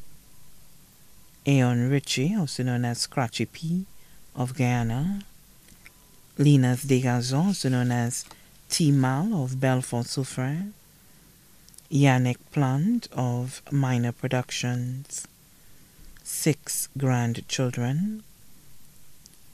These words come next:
Cheryl Modeste of London, England, Keon Degazon of Belfort Soufrière, Khalil Eugene of Pognon Choiseul, Haley Degazon of Belfort Soufrière,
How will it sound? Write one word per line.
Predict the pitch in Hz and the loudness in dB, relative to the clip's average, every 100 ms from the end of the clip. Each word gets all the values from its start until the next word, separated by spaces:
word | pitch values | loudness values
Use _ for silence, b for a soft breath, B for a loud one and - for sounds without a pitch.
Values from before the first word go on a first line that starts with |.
| - - | -20 -8
Cheryl | - 139 127 127 120 | 2 4 6 4 4
Modeste | 123 120 123 135 214 - - | 2 0 0 0 -2 -4 -2
of | 120 120 127 - | -2 -2 -4 -4
London, | 127 120 117 120 | 0 0 0 0
England, | 117 117 127 160 208 202 - b b b b b b b - | -2 -2 -2 -2 -4 -8 -18 b b b b b b b -4
Keon | - 156 127 120 120 - | 4 6 6 4 0 -2
Degazon | 151 131 127 117 117 131 123 202 208 123 113 | 0 2 4 2 0 -2 -2 0 0 0 -2
of | 127 - B B B | -4 -12 B B B
Belfort | 131 135 123 120 120 117 | 0 2 2 0 -2 -2
Soufrière, | - 151 - 117 110 110 117 - - - B B B B B B | -2 -4 -4 -4 -4 -4 -6 -12 -20 -20 B B B B B B
Khalil | - 143 131 123 123 - | 4 6 6 6 4 0
Eugene | 143 131 131 135 156 226 | 0 0 2 4 4 4
of | 135 - | 2 0
Pognon | 127 123 120 | 2 2 2
Choiseul, | 113 - 123 120 120 135 202 208 - - - B B B B B | -2 -2 -2 -2 -4 -4 -6 -8 -16 -20 -20 B B B B B
Haley | 139 131 127 | 4 6 4
Degazon | 131 123 127 120 127 131 190 | 4 4 4 2 2 2 2
of | 147 | 2
Belfort | 127 120 123 120 | 2 2 0 -2
Soufrière, | 117 - 147 - 120 175 220 | -2 -4 -4 -4 -4 -4 -8